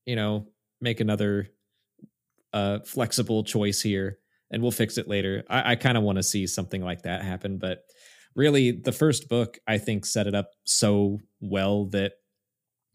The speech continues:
I'm on board for anything. Uh, whatever <laughs> they wanna do, I'm, like, just into it. I love the characters. Uh, and even when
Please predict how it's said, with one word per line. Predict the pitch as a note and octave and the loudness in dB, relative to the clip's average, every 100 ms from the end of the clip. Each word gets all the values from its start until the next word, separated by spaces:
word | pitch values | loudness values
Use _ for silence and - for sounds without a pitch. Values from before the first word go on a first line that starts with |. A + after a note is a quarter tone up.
| - | -4
I'm | G#2+ A2 | 0 0
on | G#2 A2 A2 | 2 2 2
board | G#2 G#2+ G#2+ | 2 2 0
for | - G#2+ | 0 -4
anything. | F#2 F#2+ G#2 A#2+ A#2+ A#2+ A#2+ _ _ _ _ - | -4 -2 -2 0 0 0 -6 _ _ _ _ -4
Uh, | G#2+ F#2+ F#2+ - | 0 0 -2 -4
whatever | G#2 G#2+ - G#2 A#2 | -4 -2 0 2 2
<laughs> | |
they | G2+ A#2 G#2+ G2 - _ _ - | 2 2 2 0 -4 _ _ -10
wanna | G2 G#2 G2+ | -2 2 2
do, | F2 F2+ F#2+ G2+ G#2 | 0 -2 0 0 0
I'm, | G2 F#2+ | -2 -2
like, | F#2+ F#2 F#2 - _ _ _ _ _ | -2 -4 -6 -10 _ _ _ _ _
just | - A2 - - | 0 0 0 -4
into | F#2+ F2 - F2+ | -6 -4 -4 -4
it. | F#2 | -2
I | G2 | -2
love | F#2 G#2 G#2+ | 0 0 -2
the | G2 | -6
characters. | - F#2+ F#2 - F#2 F#2 - _ _ _ _ _ - | -4 -2 -4 -6 -4 -4 -8 _ _ _ _ _ -6
Uh, | F#2 F#2 F2+ F#2+ - _ _ _ _ - | -2 -2 -2 -6 -12 _ _ _ _ -4
and | C3+ | -2
even | C3 B2 A2+ | 0 0 2
when | G#2+ G#2 G2+ F#2+ | 2 2 0 -2